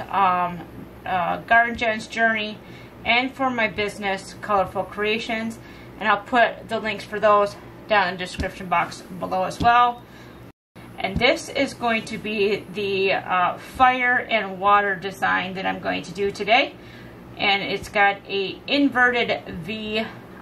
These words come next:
uh, line to it that separates the fire and the water, um, elements of the tie-dye. So I'm gonna go ahead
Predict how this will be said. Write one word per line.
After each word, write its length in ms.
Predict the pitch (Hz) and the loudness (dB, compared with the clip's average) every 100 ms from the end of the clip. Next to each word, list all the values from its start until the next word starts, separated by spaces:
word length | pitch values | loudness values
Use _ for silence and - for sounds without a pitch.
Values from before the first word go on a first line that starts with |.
| - | 0
uh, 300 | 208 196 175 190 | 4 6 4 0
line 560 | 202 214 214 208 220 | 4 6 6 2 -6
to 140 | - 214 | -4 -4
it 100 | - | -4
that 140 | 196 | -4
separates 540 | - 220 196 202 - - | -2 -2 0 -2 -2 -6
the 100 | 190 | -6
fire 440 | - 202 208 214 | 2 2 4 0
and 240 | - 196 | -2 -4
the 120 | 180 180 | -2 -2
water, 680 | 170 202 208 202 202 202 - - - - - - | 0 6 6 6 2 2 -6 -18 -18 -18 -12 -2
um, 320 | 175 175 180 | 2 2 2
elements 600 | 220 214 208 202 196 - - | 2 2 0 -4 -6 -8 4
of 360 | 190 185 170 | 6 6 2
the 80 | 196 | -6
tie-dye. 560 | 202 262 294 196 160 - - - - - - | 2 4 4 2 0 -4 -16 -20 -20 -18 -16
So 120 | - | -8
I'm 60 | 202 | -4
gonna 160 | 202 190 | -2 0
go 200 | 214 226 | 4 4
ahead 340 | 220 220 | 4 0